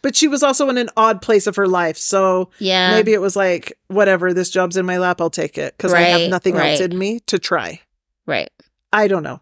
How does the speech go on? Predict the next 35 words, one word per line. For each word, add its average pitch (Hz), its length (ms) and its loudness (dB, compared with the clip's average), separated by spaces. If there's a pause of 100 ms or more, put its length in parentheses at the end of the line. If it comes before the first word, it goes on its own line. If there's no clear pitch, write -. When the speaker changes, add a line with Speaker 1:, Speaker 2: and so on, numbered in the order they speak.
Speaker 1:
but 196 100 2
I 196 60 4
thought 190 200 0
that 160 80 0
was 165 120 -10
a 160 40 -2
little 151 120 -4
strange. - 840 -12
Speaker 2:
I 208 100 0
agree. 208 640 2 (140)
One 214 180 4
hundred 220 840 0
percent 214 420 0
agree. 180 440 2 (680)
It 220 60 -8
was 202 240 -8
different. - 380 -6 (400)
Anyway, 170 340 0
what 214 220 2
did 220 180 0
you 214 80 0
give 196 240 -2
this 185 180 0
book? - 300 -2 (100)
Speaker 1:
I 214 100 -8
gave 339 200 2
it - 80 0
four 190 220 -2
stars. 208 500 -2
Speaker 2:
You 214 120 2
loved 202 280 -2
Speaker 1:
I 302 240 2
really 302 380 4
Speaker 2:
it. 226 100 -4
Speaker 1:
did. 240 440 0